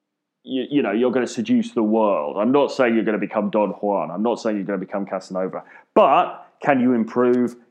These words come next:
Yes, a hundred percent, a hundred and ten percent you can improve. You can,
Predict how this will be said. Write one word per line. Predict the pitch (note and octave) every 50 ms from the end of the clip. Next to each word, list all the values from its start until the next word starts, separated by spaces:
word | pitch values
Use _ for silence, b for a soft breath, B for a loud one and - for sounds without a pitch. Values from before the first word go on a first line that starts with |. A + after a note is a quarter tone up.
| _ _ _ -
Yes, | A#2 C3 A2+ F2+ E2+ - - - - - - -
a | - -
hundred | - - - - E3+ E3+ D#3+ D3+ C#3 A2+ A#2 A2
percent, | - - - - F#2+ E2 E2 E2+ -
a | C3
hundred | - - - A3 G#3+ F#3+ F3+ C#3 C#3+ C#3
and | B2 A#2 A2+
ten | - A#2 G#2+
percent | F#2+ - - - F#2 E2+ E2+
you | F#2 G2+ F#2
can | - G2+
improve. | G2+ F#2+ - - - G2+ E2+ E2 - -
You | G#2+ B2 A#2+
can, | - C#3 C3 C3 A#2